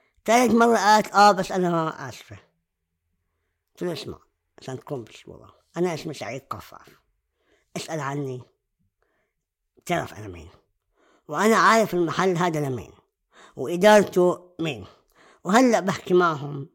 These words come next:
بشكل المحل باللي فيه على التصرف اللي صار، ويا ريت إنه أنا ما أسمع إنكم أنتوا رجعتوا كررتوا هذا التصرف، لأنه حتلاقوا نتيجة ما بتعجبكم،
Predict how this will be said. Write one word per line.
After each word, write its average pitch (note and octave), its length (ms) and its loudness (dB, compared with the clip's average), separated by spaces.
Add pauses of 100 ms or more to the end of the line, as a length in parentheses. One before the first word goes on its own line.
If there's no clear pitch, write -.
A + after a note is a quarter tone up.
(480)
بشكل G3+ 360 -2
المحل F#3 420 2
باللي F3 280 0
فيه G3+ 200 0
على D3+ 140 0
التصرف D#3 440 -4
اللي A#2+ 160 -12
صار، E2+ 260 -16 (960)
ويا F#3+ 220 2
ريت A3 460 2 (160)
إنه E3 180 -4
أنا E3 100 -2
ما E3+ 280 2
أسمع A#2 380 -12 (680)
إنكم D3+ 300 -8
أنتوا F3+ 440 0 (1080)
رجعتوا D#3+ 360 -8
كررتوا D3 420 -8
هذا C3+ 140 -10
التصرف، - 640 -20 (540)
لأنه E3+ 260 -2
حتلاقوا F3+ 420 -2
نتيجة D#3+ 600 0 (960)
ما F#3+ 100 -4
بتعجبكم، - 520 -12